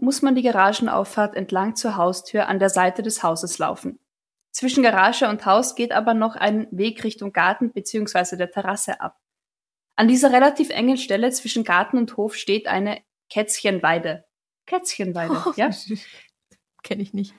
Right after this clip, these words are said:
Speaker 1: Kenn ich nicht, diesen Ausdruck, aber okay. <laughs> Deren Blätter beziehungsweise Zweige bodentief hängen und so eine Art Höhle bilden.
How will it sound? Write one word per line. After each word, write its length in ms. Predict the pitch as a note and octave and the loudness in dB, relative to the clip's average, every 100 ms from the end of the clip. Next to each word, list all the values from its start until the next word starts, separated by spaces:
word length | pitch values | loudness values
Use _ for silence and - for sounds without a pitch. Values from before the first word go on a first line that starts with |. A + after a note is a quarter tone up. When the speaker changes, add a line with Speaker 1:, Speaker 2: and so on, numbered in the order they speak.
| _ - | _ 2
Speaker 1:
Kenn 160 | C#4+ | 6
ich 160 | D4 B3+ | 6 2
nicht, 180 | F3+ - | -4 -2
diesen 160 | G3 | -2
Ausdruck, 460 | - F#3 F#3 F#3 - | 0 -2 -4 -8 -4
aber 200 | - A3 | -2 0
okay. 260 | C#4 F#4 D4+ - D4+ - - | 2 2 0 0 0 0 4
<laughs> 760 | D4 - - - - - - | 4 4 -10 -20 -20 -20 2
Deren 220 | A#3+ A#3+ A#3+ | 6 6 6
Blätter 300 | G#3+ B3 D4+ | 4 4 0
beziehungsweise 680 | B3+ - C4+ B3+ G#3+ A#3 A#3 | -2 0 2 4 2 2 -2
Zweige 480 | - F#3+ F#3+ A#3 | 0 4 4 4
bodentief 680 | C4 G3+ B3 B3+ - B3 B3+ | 2 2 4 2 2 -4 -2
hängen 360 | G#3+ G#3+ C4 C4 | -2 2 2 2
und 240 | - A3+ | 0 -2
so 140 | A3+ A#3 | 2 2
eine 320 | A3 G#3+ - | 4 4 4
Art 360 | G3 G3+ - | 2 0 0
Höhle 260 | G3+ A3 G#3+ | 4 6 4
bilden. 500 | F#3 F3 D#3+ D#3 - | 2 0 0 -4 -10